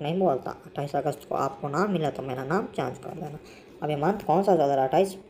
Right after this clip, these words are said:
आठवां महीना है, तो आठवें महीने के अट्ठाईस तारीख को आपको जल्दी देखने को मिलेगा दोस्तों। इसके साथ एक prank का स्किन legendary होने वाला है, फिस्ट का skin भी लेजेंडरी है दोस्तों।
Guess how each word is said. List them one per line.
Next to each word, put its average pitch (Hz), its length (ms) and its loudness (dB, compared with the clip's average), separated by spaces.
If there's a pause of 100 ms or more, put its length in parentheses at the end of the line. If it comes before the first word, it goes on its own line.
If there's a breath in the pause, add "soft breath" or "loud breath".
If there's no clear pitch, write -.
(800)
आठवां 175 280 4
महीना 151 220 0
है, 139 180 -2
तो 135 100 0
आठवें 135 320 2
महीने 139 240 -4
के 143 80 -4
अट्ठाईस 180 220 2
तारीख 135 240 2
को 143 80 2
आपको 131 280 0
जल्दी 156 280 2
देखने 147 320 0
को 156 100 -6
मिलेगा 135 440 0
दोस्तों। 123 340 -2 (380 loud breath)
इसके - 200 -10
साथ 147 220 -2
एक 135 200 -2
prank 139 240 0
का 143 120 0
स्किन - 460 0 (1040 loud breath)
legendary 180 600 4 (440)
होने 156 200 0
वाला 160 240 4
है, 165 140 -2 (280)
फिस्ट 170 220 0
का 180 100 4
skin 214 280 -2
भी 196 80 8
लेजेंडरी 165 560 4
है 139 180 -2
दोस्तों। 143 320 -4